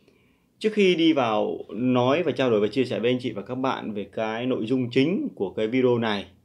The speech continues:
cũng đã được thể hiện qua cái tựa đề của video. Tuy vậy thì chúng tôi xin được khuyến cáo rằng, à, loạt video này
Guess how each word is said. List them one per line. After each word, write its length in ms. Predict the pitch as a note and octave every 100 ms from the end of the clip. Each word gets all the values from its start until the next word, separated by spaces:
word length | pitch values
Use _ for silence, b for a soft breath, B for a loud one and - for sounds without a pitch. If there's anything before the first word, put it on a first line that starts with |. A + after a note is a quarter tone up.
| _
cũng 180 | G2 G#2
đã 120 | G2
được 160 | G#2 -
thể 80 | G2+
hiện 300 | A#2 - G2+
qua 160 | A2+ A2
cái 100 | B2
tựa 160 | A2
đề 260 | G#2+ G2+ F#2+
của 340 | - G2 A2 A2+
video. 400 | A#2+ B2 C3+ B2 B B B B B B
Tuy 120 | - D#3+
vậy 240 | A#2+ F#2+
thì 60 | A2+
chúng 120 | C3 C3+
tôi 140 | C3+
xin 180 | B2 B2
được 120 | G#2+
khuyến 180 | B2+ C3
cáo 200 | C3 C3
rằng, 260 | C#3 A#2 F#2+ - _ _
à, 140 | - G2+
loạt 220 | A2+ A2+
video 340 | C3+ C3+ B2+
này 280 | B2 A#2 G2